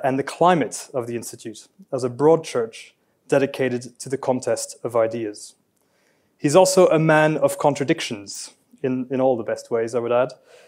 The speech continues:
He writes beautifully, but he's,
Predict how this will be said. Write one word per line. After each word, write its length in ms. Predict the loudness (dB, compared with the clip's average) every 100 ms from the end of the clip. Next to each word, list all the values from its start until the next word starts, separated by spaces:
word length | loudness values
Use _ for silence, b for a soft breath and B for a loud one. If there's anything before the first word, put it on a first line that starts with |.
| b
He 120 | -4
writes 320 | 4 6 4 2
beautifully, 720 | 2 4 6 4 2 0 -18 -20 _ _
but 100 | -6
he's, 360 | -2 -2 -4 -10